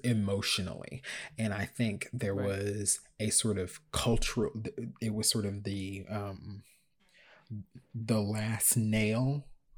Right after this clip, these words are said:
Speaker 1: I think, people thought culturally in the coffin of racism. It was one more balm to put over, um, the sort of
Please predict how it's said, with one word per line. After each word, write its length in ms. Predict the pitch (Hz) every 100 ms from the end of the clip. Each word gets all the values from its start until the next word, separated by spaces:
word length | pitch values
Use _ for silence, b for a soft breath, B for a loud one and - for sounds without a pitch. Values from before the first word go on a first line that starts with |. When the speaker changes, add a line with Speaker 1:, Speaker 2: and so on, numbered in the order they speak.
| - - - -
Speaker 1:
I 140 | 117
think, 440 | - 135 151 - -
people 300 | 143 139 139
thought 500 | - 151 147 - -
culturally 680 | 131 135 - 156 147 156
in 260 | - 117 113
the 100 | 113
coffin 560 | - 120 107 - 113 104
of 120 | 101
racism. 600 | 107 104 - 101 - -
It 120 | 117 113
was 180 | 113
one 300 | 110 107 117 120
more 260 | 120 117
balm 720 | 107 107 107 104 101 101 101 - b b b b b _
to 100 | 127
put 280 | - 127 110
over, 680 | 113 104 104 104 98 101 104 b b b b b b -
um, 520 | 107 98 95 107 98 104
the 100 | 110
sort 240 | - 107
of 300 | 101 98 98